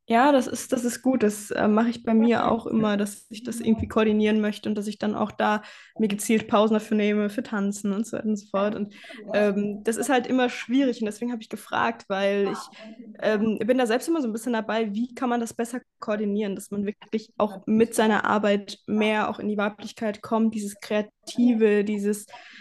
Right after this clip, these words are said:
Intuitive mehr auch ins Business reinbringen, äh, kann, weil viele Berufe, und das ist so ein grundlegendes Ding, wo Franzi und ich auch viel drüber sprechen, ähm, dass natürlich die meisten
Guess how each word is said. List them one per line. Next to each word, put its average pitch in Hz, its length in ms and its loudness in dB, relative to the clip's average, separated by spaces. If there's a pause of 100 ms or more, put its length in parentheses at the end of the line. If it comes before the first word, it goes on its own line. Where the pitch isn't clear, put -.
(300)
Intuitive 220 840 2
mehr 220 300 4
auch 226 80 -2
ins 208 160 -2
Business 220 240 -2
reinbringen, 208 720 -2
äh, - 260 -12 (120)
kann, 240 360 6
weil 208 120 8
viele 226 280 0
Berufe, 214 360 -2
und 202 100 0
das 202 80 -8
ist 214 120 -12
so 208 80 -2
ein 208 140 0 (180)
grundlegendes 214 800 -2
Ding, 214 400 4
wo 202 500 0
Franzi 214 340 -6
und 220 100 -4
ich 220 180 -8
auch 208 160 -4
viel 254 400 4
drüber 220 260 0
sprechen, 226 600 0 (400)
ähm, 214 560 6 (480)
dass 233 140 0
natürlich 254 440 2
die 220 80 -2
meisten 220 720 2